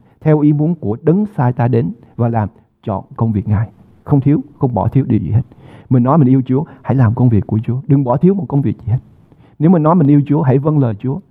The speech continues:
Nếu mình nói mình yêu bất cứ người nào, hãy làm theo cái ý muốn của người đó. Nếu người đó ở trong Chúa, nếu người đó đang yêu mến Chúa. Còn nếu không, cẩn thận.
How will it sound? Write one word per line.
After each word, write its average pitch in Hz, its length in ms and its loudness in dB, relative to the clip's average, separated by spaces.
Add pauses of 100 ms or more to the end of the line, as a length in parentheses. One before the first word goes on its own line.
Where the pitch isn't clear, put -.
Nếu 190 120 2
mình 175 120 4
nói 165 120 2
mình 180 120 2
yêu 165 80 6
bất 214 220 0
cứ 233 120 4
người 190 200 4
nào, 127 240 2 (280)
hãy 131 220 -6 (200)
làm 127 240 0
theo 139 220 0
cái 147 120 -4
ý 151 60 2
muốn 151 180 2
của 139 100 0
người 104 160 4
đó. 110 160 2 (1600)
Nếu 139 140 2
người 139 120 4
đó 117 140 0
ở 110 80 -2
trong 110 220 -2
Chúa, 117 220 0 (160)
nếu 127 140 2
người 123 120 2
đó 117 120 0 (400)
đang 127 140 0
yêu 123 160 0
mến 120 180 0
Chúa. 123 200 0 (220)
Còn 104 120 -2
nếu 120 120 2
không, 120 240 -2 (280)
cẩn 110 140 2
thận. 113 140 0